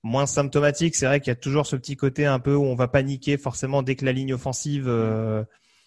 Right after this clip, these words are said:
protège pas comme il le faut. Et en l'occurrence, sur ce match-là, euh, je trouve qu'ils ont quand même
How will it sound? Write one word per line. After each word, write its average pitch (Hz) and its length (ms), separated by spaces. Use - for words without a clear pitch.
protège 131 360
pas 135 140
comme 131 180
il 131 80
le 135 100
faut. 175 220
Et - 20
en 127 60
l'occurrence, 127 380
sur - 120
ce - 80
match-là, 123 540
euh, 104 160
je 104 80
trouve 123 140
qu'ils 117 180
ont 110 40
quand 117 120
même 123 240